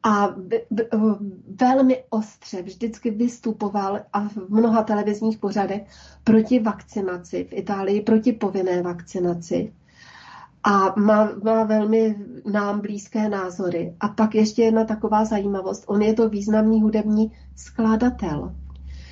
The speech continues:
A měl třeba koncert, myslím, že to bylo v roce dva tisíce třináct, ohromný koncert ve Vatikánu, přímo v tom hlavním sále, při svatořečení, eh, matky Terezy z Kalkaty.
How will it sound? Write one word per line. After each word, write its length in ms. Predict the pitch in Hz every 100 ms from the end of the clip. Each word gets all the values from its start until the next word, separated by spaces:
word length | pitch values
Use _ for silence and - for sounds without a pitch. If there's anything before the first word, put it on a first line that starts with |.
| - - -
A 180 | - 202
měl 360 | 185 190 208 214
třeba 320 | 214 226 202
koncert, 640 | - 202 220 - 254 247
myslím, 320 | 233 214 - 214
že 140 | 220
to 100 | 220
bylo 200 | 214 220
v 40 |
roce 260 | 208 202 226
dva 160 | 208 202
tisíce 480 | 208 202 214 233
třináct, 580 | - - 196 190 196 -
ohromný 500 | - 220 247 240 226
koncert 600 | 208 196 190 - 202 214
ve 140 | 220 214
Vatikánu, 840 | 185 175 175 175 170 165 165 175 - _ _ _ - _ _
přímo 320 | - 220 214
v 80 | 214
tom 200 | - 214
hlavním 420 | 208 208 202 220
sále, 520 | 220 - 185 175 180 - _ _ _ -
při 180 | - 220
svatořečení, 1120 | 226 220 220 226 233 220 226 220 220 220 220 _ _ 214
eh, 300 | 202 190 -
matky 400 | 214 208 202 226
Terezy 440 | 220 208 214 214
z 100 | 214
Kalkaty. 680 | - 202 190 208 202 - -